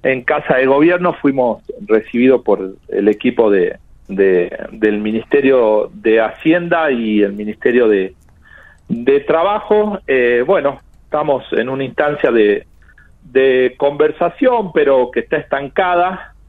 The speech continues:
Nos han oficializado, eh, lo que ya habían comunicado o, u ofrecido al resto de los sindicatos, eh, con representación de trabajadores estatales, que tiene que ver con el ofrecimiento de un aumento del diez por ciento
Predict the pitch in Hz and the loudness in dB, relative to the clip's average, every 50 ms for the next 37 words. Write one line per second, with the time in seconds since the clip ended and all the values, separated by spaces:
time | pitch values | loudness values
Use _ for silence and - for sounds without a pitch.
0 | - - 123 123 123 127 135 143 139 139 131 123 - 127 117 - 131 127 127 123 | -16 -14 -6 -4 -2 -2 -2 -2 0 -2 -2 -2 -4 -8 -4 -2 -2 0 0 -2
1 | - - 156 151 147 139 131 120 113 107 104 101 - _ _ _ _ _ _ - | -2 -2 0 2 4 4 4 2 2 0 -4 -6 -10 _ _ _ _ _ _ -20
2 | _ _ _ _ - - - 113 104 98 101 98 98 95 95 101 101 104 - - | _ _ _ _ -6 0 2 2 2 2 2 2 0 0 -2 -4 -8 -10 -14 -20
3 | - - - 113 117 117 - - 117 101 - 139 139 135 127 120 120 131 131 131 | -14 -6 -2 0 0 0 0 0 -2 0 0 0 0 0 0 0 2 2 2 2
4 | 120 113 107 98 - - - 113 117 120 120 123 117 - 135 139 143 139 123 110 | 0 -2 -8 -14 -8 -6 -4 -4 -4 -6 -8 -8 -4 -2 0 2 2 2 2 2
5 | 104 104 98 101 - - - - - 107 104 104 104 101 98 - - - _ - | 2 2 0 -2 -4 -10 -20 -14 -10 -10 -8 -6 -6 -6 -6 -8 -12 -18 _ -10
6 | 117 110 110 113 113 110 104 - 123 117 110 - - 151 151 139 135 120 104 - | -6 -2 0 2 2 2 0 0 -4 -4 -4 -4 -2 2 2 4 4 2 0 -4
7 | - - - - - - - - - - 120 120 123 139 143 139 - 143 123 127 | -8 -14 -20 -20 -20 -20 -20 -8 -4 -4 -2 0 0 0 0 0 0 0 0 0
8 | 120 110 - - - 120 120 117 - - 139 135 - 139 123 110 - - - - | 0 -4 -4 -8 -10 -10 -8 -4 -2 -2 -2 0 0 0 0 0 -2 -6 -16 -20
9 | - - 110 104 107 110 - - - 110 104 104 104 101 - 101 - 120 110 - | -12 -10 -8 -6 -6 -8 -6 -2 -2 -2 0 -2 -2 -4 -4 -6 -6 -4 -2 -2
10 | 110 - - 131 127 120 113 - 110 107 104 - 117 120 123 127 123 110 - 135 | -2 0 -2 -2 -2 -2 -2 0 0 0 0 0 0 0 0 0 -2 -2 -2 -2
11 | 131 - 196 190 180 165 139 190 - 131 - 123 117 117 - - 107 110 113 110 | -2 0 -2 0 0 0 0 -2 -2 -8 -10 -10 -10 -8 -4 -2 0 0 0 0
12 | - 110 98 95 98 - _ _ _ - - - - - _ - - 113 113 110 | -2 -4 -4 -4 -10 -18 _ _ _ -20 -20 -20 -20 -20 _ -2 0 0 0 0
13 | - 117 113 - - 123 127 131 127 - 120 117 123 120 117 120 123 131 131 131 | 0 -2 -4 -4 -4 -4 -4 -2 0 2 2 2 2 0 -2 0 0 -2 -2 0
14 | - 120 110 107 104 123 131 123 - - 107 - - 135 127 131 127 120 - 117 | 2 0 0 2 0 0 -2 0 0 -2 -2 -2 -2 -2 -2 -2 -2 -2 0 0
15 | 107 104 101 | 0 0 -2